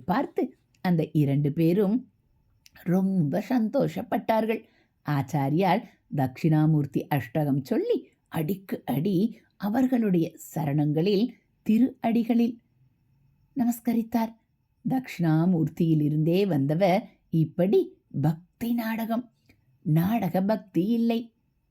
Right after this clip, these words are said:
பண்ணினார். ஹரஹர சங்கர, ஜெய ஜெய சங்கர, ஹரஹர சங்கர, ஜெய ஜெய சங்கர. மகா பெரியவா சரணம். இது போல தெய்வத்தின் குரல் பகுதிகளை நீங்க தினந்தோறும் கேட்கணும் அப்படின்னா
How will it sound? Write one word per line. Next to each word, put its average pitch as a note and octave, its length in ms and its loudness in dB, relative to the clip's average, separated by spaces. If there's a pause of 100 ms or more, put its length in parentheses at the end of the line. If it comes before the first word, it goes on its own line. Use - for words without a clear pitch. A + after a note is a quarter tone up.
(240)
பண்ணினார். A#3 520 2 (720)
ஹரஹர D3 380 0 (100)
சங்கர, G3+ 540 0 (960)
ஜெய D#3+ 400 4
ஜெய F#3+ 240 2 (100)
சங்கர, A3+ 520 0 (720)
ஹரஹர D3+ 520 0
சங்கர, F#3 500 0 (640)
ஜெய F#3+ 280 4
ஜெய G3 360 0
சங்கர. A3+ 480 0 (500)
மகா C#3 260 -4 (120)
பெரியவா C#3 500 0
சரணம். A3+ 440 0 (460)
இது D3 140 0
போல D3+ 240 0
தெய்வத்தின் D#3+ 480 -2
குரல் D#3 240 -2
பகுதிகளை C#3+ 400 0
நீங்க C#3 180 0
தினந்தோறும் C#3+ 560 -2
கேட்கணும் D#3+ 480 -2
அப்படின்னா D#3+ 420 -2